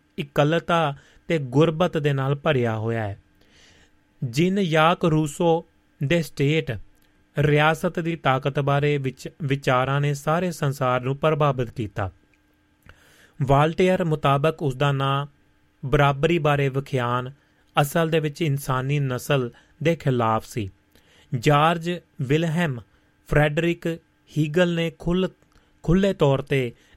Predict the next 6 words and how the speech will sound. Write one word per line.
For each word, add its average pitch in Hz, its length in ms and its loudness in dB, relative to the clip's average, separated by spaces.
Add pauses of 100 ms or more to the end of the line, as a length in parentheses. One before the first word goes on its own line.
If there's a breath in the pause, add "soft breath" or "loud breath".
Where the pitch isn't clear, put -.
ਨੈਪੋਲੀਅਨੀ 151 840 2 (400)
ਜੰਗਾਂ 147 420 0
ਦੀ 160 140 -4
ਤਾਰੀਫ 123 440 0
ਕੀਤੀ 113 400 -4
ਸੀ। 104 240 -8